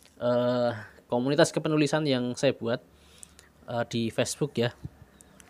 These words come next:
Eh, komunitas belajar nulis bareng Kang Pris. Ya, bela-, eh, komunitas belajar nulis bareng Kang Pris.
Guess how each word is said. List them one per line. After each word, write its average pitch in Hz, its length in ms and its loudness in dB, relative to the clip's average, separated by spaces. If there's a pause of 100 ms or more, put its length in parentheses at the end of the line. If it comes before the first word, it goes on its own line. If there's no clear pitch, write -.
(160)
Eh, 113 240 0
komunitas 117 800 0 (320)
belajar 120 480 4
nulis 135 420 6
bareng 123 420 4
Kang 127 240 2
Pris. - 400 2 (3250)
Ya, 123 160 2 (560)
bela-, 131 280 4
eh, 135 280 4
komunitas 131 480 4
belajar 127 400 4
nulis 139 400 4
bareng 127 380 4
Kang 131 240 2
Pris. - 420 0